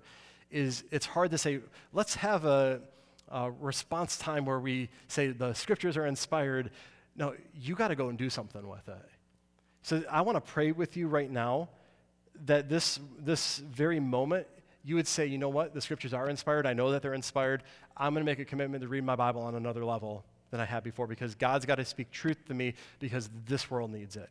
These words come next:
God's gotta transform me and God's gotta make me look more like Jesus 'cause this world needs it." Or if you're sitting here like, "I don't know if it's inspired," here's gonna be my prayer for you, that God would show up and make himself so real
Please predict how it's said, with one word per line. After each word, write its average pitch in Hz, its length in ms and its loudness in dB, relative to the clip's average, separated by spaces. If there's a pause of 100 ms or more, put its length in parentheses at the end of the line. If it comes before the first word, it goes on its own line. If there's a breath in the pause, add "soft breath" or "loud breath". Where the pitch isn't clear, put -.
God's 139 300 4
gotta 151 160 2
transform 151 600 0
me 156 100 0
and 135 80 -2
God's 131 180 4
gotta 139 140 0
make 131 160 -4
me 147 80 -2
look 139 180 0
more 135 140 2
like 123 160 0
Jesus 139 340 0 (220 loud breath)
'cause 143 200 2
this 139 280 0
world 135 200 2
needs 120 320 -6
it." 82 200 -16 (640 soft breath)
Or 165 160 6
if 180 80 4
you're 208 80 4
sitting 175 280 2
here 156 140 2
like, 143 280 4
"I - 20 0
don't 214 200 -4
know 170 240 2
if 147 100 -4
it's 147 120 -4
inspired," 117 420 -2 (260 loud breath)
here's 175 260 2
gonna 165 160 2
be 160 80 2
my 139 120 2
prayer 139 260 -2
for 123 160 -10
you, 120 240 -2 (320 loud breath)
that 147 180 -2
God 147 280 0
would 165 100 0
show 151 280 0
up 151 120 0
and 135 100 -2
make 135 140 0
himself 135 340 -4
so 135 200 -2
real 123 400 0